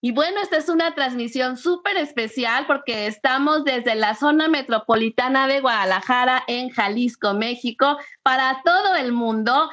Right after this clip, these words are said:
desde diferentes lugares. Yo estoy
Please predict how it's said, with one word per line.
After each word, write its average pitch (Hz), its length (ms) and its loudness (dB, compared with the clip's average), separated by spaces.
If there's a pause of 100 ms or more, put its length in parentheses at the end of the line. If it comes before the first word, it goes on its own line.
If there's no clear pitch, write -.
(240)
desde 330 420 0
diferentes 254 760 -2
lugares. 202 640 -2
Yo 262 120 0
estoy 294 580 0